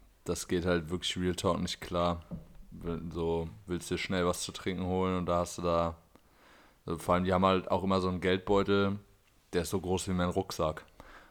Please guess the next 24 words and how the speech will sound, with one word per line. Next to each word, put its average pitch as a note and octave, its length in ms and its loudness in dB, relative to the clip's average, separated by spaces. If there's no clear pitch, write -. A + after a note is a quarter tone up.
Und F2 200 -4
dann, E2 340 0
<laughs> - 300 -20
ey, - 320 -8
ko-, F#2+ 280 2
so F#2 180 -2
drei G#2+ 300 6
Euro G#2 240 8
einundsiebzig, G#2+ 920 2
die G2+ 340 -2
holt G#2 220 6
einen G#2 80 4
hundert-Euro-Schein A2+ 840 6
raus A2 480 6
und F#2+ 180 2
dann G2 160 8
sucht G#2 240 0
die A2 80 4
da G2+ 180 12
aber G2+ 120 8
noch G2+ 180 4
passend G#2+ 400 4
dann G2+ 380 4
die G2 440 -2